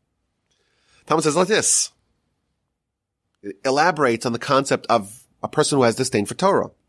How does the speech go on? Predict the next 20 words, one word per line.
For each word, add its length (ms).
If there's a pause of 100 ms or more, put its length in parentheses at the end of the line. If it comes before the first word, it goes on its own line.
(1700)
If 120
a 80
person 420
says 640 (640)
that 120
the 80
Torah 280
is 240
divine, 460 (3000)
with 140
the 80
exception 380
of 80
one 400 (880)
verse, 560 (1200)
that 180
verse 280
is 100
not 160
from 300